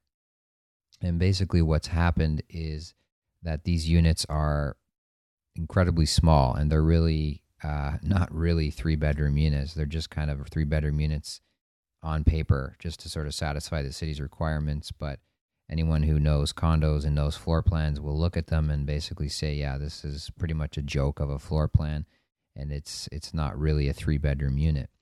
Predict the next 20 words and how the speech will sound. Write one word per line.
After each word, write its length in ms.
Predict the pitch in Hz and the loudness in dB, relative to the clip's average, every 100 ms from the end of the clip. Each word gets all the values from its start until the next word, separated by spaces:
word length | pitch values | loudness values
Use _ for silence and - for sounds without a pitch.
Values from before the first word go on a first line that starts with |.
| _ _ _ _ _ | _ _ _ _ _
So 520 | - 92 87 82 82 | -4 2 4 6 6
that's 280 | 87 101 - | 8 6 4
sort 220 | - 98 | 6 8
of 100 | 85 | 10
how 140 | 87 | 8
the 100 | 85 | 8
developers 540 | 80 78 80 82 82 78 | 6 8 8 8 6 6
have 160 | 78 | 4
been 380 | 78 76 73 76 | 4 4 4 2
getting 260 | - 78 73 | 2 4 6
around 440 | 73 78 78 80 | 6 6 6 4
these, 480 | 76 73 76 - - | 4 0 -2 -8 -10
this 240 | 78 76 - | -6 -6 -2
regulation, 760 | 78 73 73 78 85 - 76 | -2 0 2 2 2 2 0
is 340 | 73 73 - - | 0 -2 -6 -2
basically 400 | 90 95 87 80 | 0 0 0 0
turning 340 | - 104 90 | 4 6 6
a 60 | 80 | 4
two-bedroom 640 | - 85 82 76 73 73 | 4 4 4 4 4 4
unit. 360 | 78 76 73 | 4 2 0